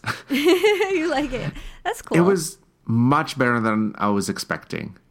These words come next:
Speaker 1: For a limited time show,
Speaker 2: The projection
Speaker 1: it's
Speaker 2: show.
Speaker 1: actually really good.
Speaker 2: Yeah.
Speaker 1: Like, I was really impressed. I'm like, "This is only on for two months, and this, like, this is what they give us?"
Speaker 2: Well, I mean, they just have
Speaker 1: That's
Speaker 2: to
Speaker 1: pretty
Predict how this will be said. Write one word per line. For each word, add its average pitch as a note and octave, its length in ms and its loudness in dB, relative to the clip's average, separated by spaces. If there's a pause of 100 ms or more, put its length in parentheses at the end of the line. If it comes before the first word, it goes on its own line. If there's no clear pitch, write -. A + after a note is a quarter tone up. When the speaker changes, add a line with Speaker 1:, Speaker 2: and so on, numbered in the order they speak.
(300)
Speaker 1:
For A#2 540 0
a A2 180 2
limited B2+ 540 0
time B2 480 -2
show, A#2+ 600 -2 (840)
Speaker 2:
The G4+ 80 -10
projection B3 300 -4
Speaker 1:
it's - 80 -2
Speaker 2:
show. - 80 -2
Speaker 1:
actually G2+ 400 -2
really F#2+ 500 0
good. F2 500 -6
Speaker 2:
Yeah. G3 360 -8 (1080)
Speaker 1:
Like, G#2 180 0
I G#2 120 0
was A2+ 200 2 (200)
really G#2+ 540 2
impressed. F2+ 520 -4
I'm F#2+ 80 -4
like, G2 180 -4 (100)
"This B2 220 -2
is A3 140 -2
only D3 260 0
on A#2+ 240 0
for A#2+ 140 -6
two - 180 0
months, G#2+ 320 0
and G#2+ 180 0
this, A2+ 300 -4
like, G2+ 240 -6
this G#2+ 160 -2
is C3+ 140 -4
what A#2+ 140 -2
they G2+ 100 0
give F#2+ 240 -2
us?" G#3 420 -4
Speaker 2:
Well, D#4+ 120 -8
I E4 80 -6
mean, E4 420 -8
they C4+ 100 -8
just C4 200 -10
have - 140 -2
Speaker 1:
That's - 140 -6
Speaker 2:
to F#3 80 -4
Speaker 1:
pretty F#3+ 80 -4